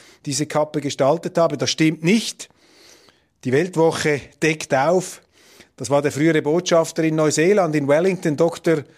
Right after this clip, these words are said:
David Vogelsanger. Er hat das bei einer ersten Augustfeier zwanzig siebzehn, achtzehn, das muss noch genauer eruiert werden, da hat er diese Kappen ausgegeben mit großem Erfolg. Und Guy Parmelin konnte sich offensichtlich eine ergattern und hat die jetzt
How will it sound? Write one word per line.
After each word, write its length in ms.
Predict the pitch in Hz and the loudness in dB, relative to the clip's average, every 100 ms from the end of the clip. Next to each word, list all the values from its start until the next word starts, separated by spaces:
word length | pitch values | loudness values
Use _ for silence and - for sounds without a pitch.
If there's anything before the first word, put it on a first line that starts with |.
| _ _ - | _ _ 0
David 400 | 147 160 160 - | 2 2 -2 0
Vogelsanger. 720 | 185 214 233 233 190 123 101 - _ _ - | 0 2 2 2 2 -2 -10 -16 _ _ -4
Er 200 | 165 185 | 0 2
hat 160 | 185 | 0
das 300 | 185 170 160 | 2 2 0
bei 220 | - 151 151 | -2 0 2
einer 160 | 147 | 2
ersten 260 | 151 165 151 | 2 0 0
Augustfeier 920 | 135 185 196 - 160 156 160 151 165 - _ - | 0 0 0 0 0 2 2 0 -6 -12 _ -14
zwanzig 480 | - 143 151 - 127 | 0 0 0 -4 -4
siebzehn, 480 | 170 190 - 156 | -4 -4 -2 0
achtzehn, 500 | 143 180 156 - 170 | 0 -2 -2 -2 -2
das 140 | 147 127 | -2 -6
muss 160 | 143 | -6
noch 100 | 135 | -6
genauer 400 | - 139 135 143 | -4 -2 0 2
eruiert 460 | 139 131 131 165 180 | 2 0 2 0 2
werden, 320 | 156 151 131 - - - | 0 0 -4 -14 -20 -10
da 80 | - | -4
hat 80 | 147 | -2
er 60 | 147 | -2
diese 220 | 151 139 | -2 -4
Kappen 380 | - 147 147 135 | -2 -4 -2 -2
ausgegeben 600 | 139 190 - 170 185 156 | -2 -2 -4 0 0 0
mit 120 | 143 | 0
großem 380 | 156 156 151 135 | 0 0 0 -2
Erfolg. 480 | 131 143 170 247 - _ _ _ _ _ _ | -2 2 2 0 -6 _ _ _ _ _ _
Und 220 | 135 139 | -14 -8
Guy 160 | 170 175 | -4 0
Parmelin 500 | 160 175 202 175 151 | 0 0 -2 -4 -2
konnte 300 | 165 175 175 | -2 -2 -4
sich 180 | 147 160 | 0 0
offensichtlich 640 | 165 151 160 156 156 151 | 0 -2 -2 -2 -4 -2
eine 220 | 147 151 | -2 0
ergattern 480 | 143 147 165 - 147 | 0 2 0 0 -2
und 20 | |
hat 160 | 139 139 | -4 -2
die 100 | 143 | 0
jetzt 380 | 143 143 - | 0 -2 -8